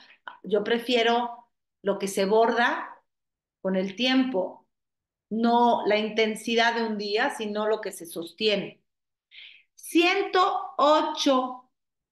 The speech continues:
es un número que se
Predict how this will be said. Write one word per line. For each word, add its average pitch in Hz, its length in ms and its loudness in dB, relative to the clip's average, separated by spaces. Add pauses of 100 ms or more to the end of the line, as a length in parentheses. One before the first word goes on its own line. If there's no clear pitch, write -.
(1000)
es 262 240 0
un 294 220 6
número 247 800 2 (560)
que 208 160 -2
se 214 640 -2